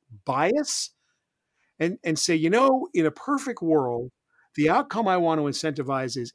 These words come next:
X. Therefore, we need to form these policies that would incentivize that outcome, either financially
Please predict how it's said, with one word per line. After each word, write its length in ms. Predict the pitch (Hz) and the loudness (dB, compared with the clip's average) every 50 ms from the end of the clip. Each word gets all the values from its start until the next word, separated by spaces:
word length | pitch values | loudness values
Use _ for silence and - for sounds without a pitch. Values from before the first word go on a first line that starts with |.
| _ - | _ -4
X. 400 | 170 147 127 - - - - - - | -2 -2 -2 -4 -10 -14 -14 -6 -2
Therefore, 420 | 160 170 208 226 - - 180 160 151 | 2 2 2 2 2 4 4 4 4
we 100 | 151 151 | 4 4
need 200 | 156 160 156 147 | 2 2 2 0
to 80 | 147 | -2
form 280 | 135 - 156 143 143 135 | -6 -4 -4 -2 -2 -2
these 240 | 123 156 190 190 185 | -2 -2 -2 -2 -4
policies 580 | - - 175 160 151 143 123 - - 123 113 | -4 -2 -2 0 0 -2 -4 -6 -8 -8 -8
that 120 | 135 147 165 | -8 -10 -10
would 140 | 165 151 135 | -8 -8 -8
incentivize 680 | 131 - - 160 160 - 151 135 151 143 139 131 127 | -6 -6 -6 -6 -6 -6 -8 -6 -4 -4 -4 -4 -4
that 180 | 135 135 131 | -6 -6 -4
outcome, 400 | 131 131 131 127 - - 120 117 - - - - - - | -4 -4 -6 -6 -8 -10 -14 -14 -16 -18 -20 -20 -10 -6
either 200 | 170 151 143 139 | -6 -4 -4 -4
financially 760 | - - - 139 139 139 139 151 170 - - 220 233 226 226 | -4 -2 -2 0 0 0 0 0 -2 -2 -2 -2 -2 -2 -2